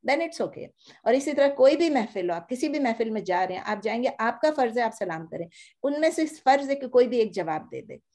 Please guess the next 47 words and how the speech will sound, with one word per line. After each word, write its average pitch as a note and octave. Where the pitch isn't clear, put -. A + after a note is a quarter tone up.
बस। B3+
अगर G3
एक G#3
ने A#3
जवाब A3
दे A3
दिया, A#3
काफी। G3
लेकिन C#4
नहीं A#3
दिया D#4
और C4+
सब A#3
लोग D4
भी D#4
कह C#4
रहे B3+
हैं, A#3+
"आ -
जाओ, A#3+
आ A3
जाओ, G#3+
हिना, G3+
आ -
जाओ, G3+
बैठो, F#3
बैठो, E3+
अच्छो, G3+
अच्छो", G3+
तो G#3+
फिर G3
आप G3+
जाके G3
बैठ -
जाएं। -
<laughs> A#3+
तो E3+
उसमें C#4+
कोई D#4+
हर्ज A3
नहीं D#3+
है D#3
अगर F#3
सबने F#3+
इकट्ठे F3+
कर E3
दिया। -